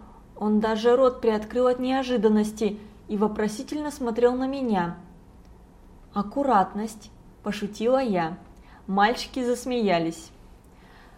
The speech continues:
Потом я села за работу, а ребята еще долго играли, и минутами я невольно прислушивалась к их возгласам. Иногда Галя поражала мальчиков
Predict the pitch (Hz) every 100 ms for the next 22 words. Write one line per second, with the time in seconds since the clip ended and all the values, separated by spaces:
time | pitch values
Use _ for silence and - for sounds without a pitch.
0 | - - 240 370 330 247 240 254 233 214
1 | 226 220 226 233 339 349 311 294 - -
2 | - - 247 294 285 415 233 202 202 202
3 | 233 254 208 180 175 202 190 190 175 -
4 | - - - - 277 269 269 339 277 240
5 | 214 208 214 262 262 247 311 311 277 247
6 | 233 - 262 269 269 254 254 240 - 254
7 | 226 240 254 214 185 180 180 180 165 -
8 | - - - - - 233 226 226 220 233
9 | 220 269 277 - 214 214 220 233 220 196
10 | 190 254 269 247 220